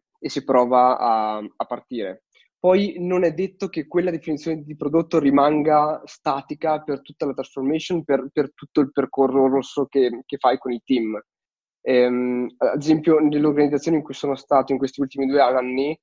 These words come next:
abbiamo cambiato la definizione di prodotto più volte. E siamo cominciati con, abbiamo cominciato con una definizione di prodotto più piccola, perché già quella più piccola co-, coinvolgeva dai, dagli otto ai dieci team, quindi un'ottantina di persone, n-, non è poi così banale,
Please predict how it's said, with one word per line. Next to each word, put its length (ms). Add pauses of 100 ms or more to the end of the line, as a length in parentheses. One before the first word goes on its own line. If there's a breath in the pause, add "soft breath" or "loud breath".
(260 soft breath)
abbiamo 500
cambiato 380
la 40
definizione 500
di 120
prodotto 320
più 180
volte. 520 (640)
E 300
siamo 240
cominciati 460
con, 240
abbiamo 280
cominciato 400
con 120
una 80
definizione 560
di 100
prodotto 340
più 160
piccola, 420
perché 300
già 160
quella 220
più 240
piccola 580 (400)
co-, 240
coinvolgeva 1200
dai, 720
dagli 360
otto 340
ai 160
dieci 320
team, 400
quindi 260
un'ottantina 600
di 100
persone, 480
n-, 420
non 140
è 100
poi 140
così 240
banale, 540